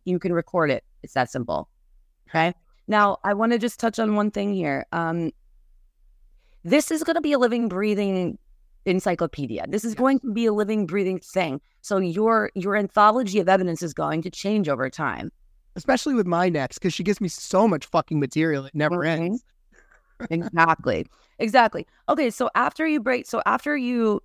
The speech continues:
Speaker 1: you know, basically write down your narrative or your theory of the case,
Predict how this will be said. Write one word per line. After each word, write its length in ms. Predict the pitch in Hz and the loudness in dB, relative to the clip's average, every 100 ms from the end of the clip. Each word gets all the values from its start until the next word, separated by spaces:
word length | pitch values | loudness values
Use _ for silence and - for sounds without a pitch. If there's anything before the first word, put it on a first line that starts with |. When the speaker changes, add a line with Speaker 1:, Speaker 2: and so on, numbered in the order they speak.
| - | -2
Speaker 1:
you 100 | 190 | 2
know, 180 | 170 | 2
basically 540 | 160 180 185 - 175 156 | 2 0 -2 -2 -2 2
write 220 | 175 202 | 2 2
down 240 | 208 202 | 2 2
your 120 | 190 185 | 2 0
narrative 480 | 170 160 143 135 | 2 2 2 0
or 60 | 143 | -4
your 180 | 135 165 | -4 -6
theory 360 | - 175 175 | -4 -2 0
of 100 | 165 | 0
the 80 | 156 | -2
case, 480 | - 135 120 - - | -6 -6 -6 -8 -14